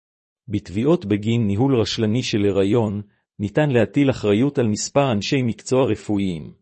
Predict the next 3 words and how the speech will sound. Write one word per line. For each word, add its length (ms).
כולל 340
מיילדות, 720
גינקולוגים, 920